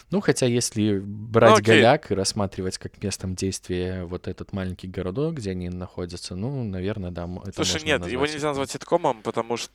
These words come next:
Speaker 2: его нельзя назвать ситкомом, потому что там все-таки нет вот этого, ну, то, что ты объяснил, элементов, да. Anyway, короче, вот «Голяк» при этом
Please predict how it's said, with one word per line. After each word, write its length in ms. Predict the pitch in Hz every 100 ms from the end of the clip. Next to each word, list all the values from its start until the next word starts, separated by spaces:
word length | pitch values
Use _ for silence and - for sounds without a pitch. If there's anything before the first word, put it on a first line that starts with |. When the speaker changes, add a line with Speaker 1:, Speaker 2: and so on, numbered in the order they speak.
| -
Speaker 2:
его 180 | 113 123
нельзя 300 | 123 120 107
назвать 240 | 104 101
ситкомом, 420 | - - 156 135
потому 240 | - 98 104
что 120 | 107
там 140 | 107
все-таки 340 | 104 101 - 104
нет 160 | 104 - - _ _ _
вот 220 | 101 -
этого, 420 | 98 - 92 95 - _ _ _ _ _ _ _ _ _ -
ну, 180 | 120 -
то, 100 | 110
что 140 | - 113
ты 140 | 107
объяснил, 380 | 101 98 - 92
элементов, 440 | 98 101 92 - - -
да. 280 | 92 90 - - - -
Anyway, 460 | - 143 139 113 85
короче, 420 | 113 120 107 -
вот 340 | 98 101 - -
«Голяк» 320 | 104 113 214 -
при 140 | - 170
этом 340 | - 110 95